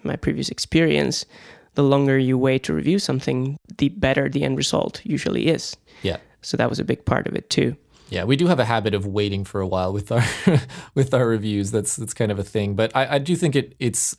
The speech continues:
Speaker 2: it allows us to do justice to the product in a way that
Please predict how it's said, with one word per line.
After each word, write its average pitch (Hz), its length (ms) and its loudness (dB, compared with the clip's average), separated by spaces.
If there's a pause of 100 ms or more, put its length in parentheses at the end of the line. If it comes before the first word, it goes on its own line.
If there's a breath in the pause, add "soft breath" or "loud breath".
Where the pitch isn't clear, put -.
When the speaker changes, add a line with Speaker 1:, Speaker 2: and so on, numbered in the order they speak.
(200)
Speaker 2:
it 131 120 4
allows 113 520 4
us 107 180 2
to 107 100 -8
do 104 360 -4
justice 98 600 -2
to - 140 -6
the 95 80 -4
product 107 540 -2
in 110 120 -4
a 104 40 0
way 101 180 -2
that 98 220 0